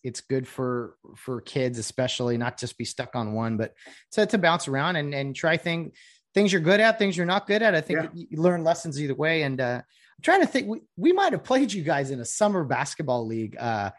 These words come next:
Speaker 1: you, you may have been doing football stuff or whatever, but yeah, Temple City had some good,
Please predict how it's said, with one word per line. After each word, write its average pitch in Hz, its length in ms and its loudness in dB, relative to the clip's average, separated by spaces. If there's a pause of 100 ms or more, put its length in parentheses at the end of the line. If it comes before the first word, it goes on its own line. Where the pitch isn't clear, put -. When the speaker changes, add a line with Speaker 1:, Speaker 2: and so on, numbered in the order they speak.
(240)
Speaker 1:
you, 170 160 2
you 196 200 0
may 180 160 4
have 165 100 2
been 131 260 -2 (400)
doing 147 160 -2
football 139 360 0
stuff 127 320 -2
or 131 40 -4
whatever, 117 360 -4
but 120 140 -6
yeah, 139 140 -2
Temple 214 260 -2
City 175 300 -2
had 135 160 -2
some 117 140 -8
good, 147 300 -2